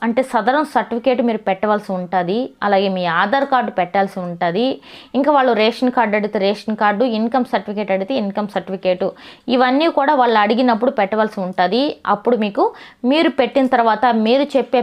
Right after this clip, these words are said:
ఫిర్యాదును బట్టి మీకు పెన్షన్ ఎందుకు రావటం లేదు, మీకు సదరన్ సర్టిఫికేట్లో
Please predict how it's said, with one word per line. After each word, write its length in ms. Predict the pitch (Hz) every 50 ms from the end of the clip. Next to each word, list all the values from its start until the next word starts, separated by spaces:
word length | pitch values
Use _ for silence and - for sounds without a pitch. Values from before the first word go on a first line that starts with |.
| 240 -
ఫిర్యాదును 480 | 226 226 208 247 269 269 247 262 247 233 214
బట్టి 260 | 208 202 - - 220 208 - - - 214
మీకు 160 | 240 240 240 240 240
పెన్షన్ 380 | 220 220 233 226 - 262 233 208 208
ఎందుకు 220 | 226 220 240 240 240 214
రావటం 360 | 196 202 202 196 - 202 196 185 180
లేదు, 180 | 180 175 185 170 - - - - - _ - 233
మీకు 140 | 240 262 254 -
సదరన్ 340 | 226 208 208 254 302 311 - 294
సర్టిఫికేట్లో 540 | 233 - 254 226 220 233 220 226 247 269